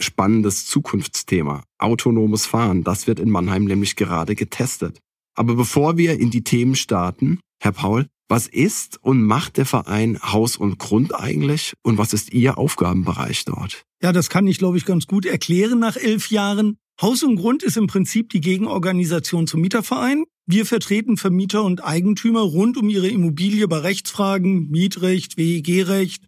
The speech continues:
Speaker 2: Stress mit dem Mieter, Stress mit dem Nachbarn, aber auch ohne Stress,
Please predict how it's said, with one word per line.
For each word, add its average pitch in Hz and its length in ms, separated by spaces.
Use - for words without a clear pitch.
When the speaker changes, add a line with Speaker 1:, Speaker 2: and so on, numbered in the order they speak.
Speaker 2:
Stress - 380
mit 226 120
dem 208 100
Mieter, 208 340
Stress - 340
mit 214 120
dem 185 100
Nachbarn, 185 600
aber 180 240
auch 196 340
ohne 226 280
Stress, - 420